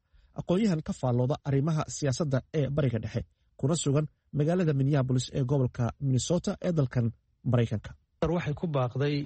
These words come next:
Speaker 2: in la furo wadahadal u dhexeeya dowladda Iiraan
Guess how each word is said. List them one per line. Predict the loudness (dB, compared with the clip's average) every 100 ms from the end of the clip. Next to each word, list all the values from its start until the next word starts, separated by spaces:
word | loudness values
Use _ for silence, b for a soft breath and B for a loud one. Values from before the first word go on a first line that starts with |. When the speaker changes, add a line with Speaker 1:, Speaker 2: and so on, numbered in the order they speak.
| -2
Speaker 2:
in | -2 0 0 -4 -8 _ _ -20 _ -20 -20 -14 -4
la | -4
furo | 0 0 2
wadahadal | 0 0 0 2 0 0 0
u |
dhexeeya | -2 -2 -2 0 0 -2 -6 -20 -6
dowladda | 0 0 0
Iiraan | 0 2 2